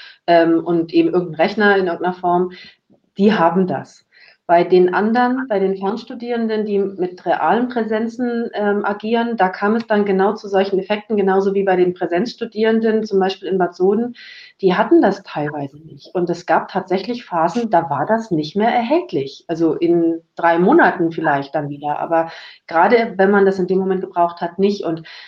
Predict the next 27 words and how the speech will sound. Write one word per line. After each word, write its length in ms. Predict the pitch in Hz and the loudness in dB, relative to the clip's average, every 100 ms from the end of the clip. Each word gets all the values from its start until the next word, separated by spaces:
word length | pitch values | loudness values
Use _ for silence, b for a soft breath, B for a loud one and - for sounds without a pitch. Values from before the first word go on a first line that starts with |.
| B | B
da 100 | 175 | 0
haben 100 | 196 | 4
wir 60 | |
natürlich 240 | 208 208 202 | 2 2 0
gesagt, 260 | 190 190 | 2 0
es 100 | 190 | 0
wäre 220 | 190 196 175 | 0 2 0
schön, 400 | - 220 226 220 | 0 4 4 4
wenn 160 | 190 180 | 2 2
alle 200 | 180 170 | 0 0
die, 240 | 196 226 | -2 -2
die 120 | 208 | -2
sowas 340 | 185 180 175 185 | 0 -2 -2 -2
haben, 320 | 190 220 226 | -2 0 2
sich 200 | 196 196 | 2 2
dann 180 | 175 165 | 0 2
live 260 | 165 170 | 2 0
dazuschalten 720 | 180 170 226 220 214 196 196 | -4 -8 -8 -4 0 0 0
mit 180 | 180 180 | -2 0
Bild 280 | 196 208 208 | 2 2 0
und 140 | 175 | -8
Ton, 300 | 170 214 220 | -6 -2 -2
also 160 | 214 151 | -2 -4
mit 220 | 156 156 | -6 -6
Video 380 | 180 208 214 220 | -6 -4 -4 -2
und 160 | 180 180 | -4 -2
Ton. 360 | 208 208 226 | 0 0 0